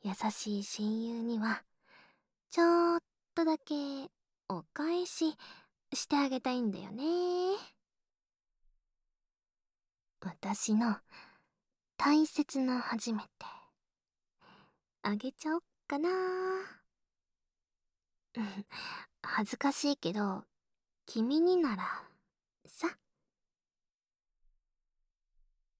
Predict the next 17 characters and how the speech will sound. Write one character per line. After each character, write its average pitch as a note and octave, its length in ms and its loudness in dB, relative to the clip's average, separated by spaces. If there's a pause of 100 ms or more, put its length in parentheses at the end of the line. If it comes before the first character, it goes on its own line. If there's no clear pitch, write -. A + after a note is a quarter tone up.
(680)
何 A#3 500 -2
っ - 40 -16 (320)
て。 - 240 -14 (760)
<laughs> C#4+ 280 -8 (880)
わ E3 160 -10
か E4+ 200 2
ん A#4+ 140 2
な G#3+ 140 -2
い？ D#4 340 -2 (1700)
こ - 140 -10 (1600)
れ。 D4 180 -2 (4000)
じ A3+ 80 -2
ゃ G#3 60 -6
じ F4+ 80 6
ゃ G4+ 40 12
ー - 20 12
ん。 A#4 40 8